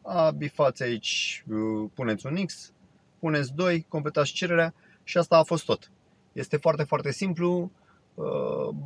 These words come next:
după câte știu, în București durează cam maxim două ore să primești plăcuțe noi de matriculare. Și asta a fost tot. Aveți, uh, numere de matriculare verzi. Haideți să vă arăt unde să, că am zis că revin. Haideți să vă arăt unde să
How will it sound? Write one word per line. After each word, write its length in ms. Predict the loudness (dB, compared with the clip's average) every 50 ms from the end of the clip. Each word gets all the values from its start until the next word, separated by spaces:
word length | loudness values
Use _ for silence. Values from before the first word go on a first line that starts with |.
| -10 -10 -8 -6 -6 -4 -4 -4
după 200 | -6 -4 -4 -4
câte 180 | -6 -4 -4 -6
știu, 220 | -4 -4 -2 -2
în 80 | -2 -4
București 420 | -6 -6 -4 -2 0 0 0 0
durează 300 | -2 -2 0 0 -2 -2
cam 220 | -4 -4 -4 -4 -4
maxim 600 | -6 -8 -10 -8 -8 -8 -8 -8 -8 -8 -6 -6
două 320 | -4 -2 0 2 2 4
ore 300 | 4 2 2 0 0 -2 -6
să 420 | -8 -6 -4 0 2 2 2 0 0
primești 380 | -2 -4 -2 -2 -4 -6 -6
plăcuțe 360 | -6 -8 -8 -8 -8 -8 -6 -4
noi 160 | -4 -4 -4
de 80 | -4
matriculare. 880 | -2 -2 -2 -4 -4 -6 -8 -4 -2 0 2 2 2 2 0 -2 -2 -4
Și 140 | -6 -4 -4
asta 180 | -2 0 0 0
a 40 | 0
fost 180 | 0 -2 -2
tot. 220 | -2 -4 -4 _ _
Aveți, 460 | -4 -2 0 0 -2 -2 -4 -6 -2 0
uh, 300 | 0 2 2 2 0 0
numere 240 | 0 2 2 0 0
de 80 | 0
matriculare 520 | 0 0 0 -2 -2 0 0 0 2 2 2
verzi. 260 | 0 0 -2 -4 -6 -4
Haideți 280 | -2 0 2 0 0
să 80 | 0 2
vă 80 | 4 4
arăt 200 | 4 4 2 0
unde 200 | 0 0 0 0
să, 420 | 0 0 0 2 2 2 2 2
că 100 | 0 -2
am 80 | -4 -4
zis 120 | -6 -6
că 100 | -2 -2
revin. 400 | -2 0 0 -2 -4 -4 -4 -8
Haideți 240 | -10 -10 -8 -8 -8
să 80 | -8 -4
vă 100 | 0 0
arăt 200 | 0 0 -2 -4
unde 180 | -6 -8 -8
să 200 | -10 -10 -10 -8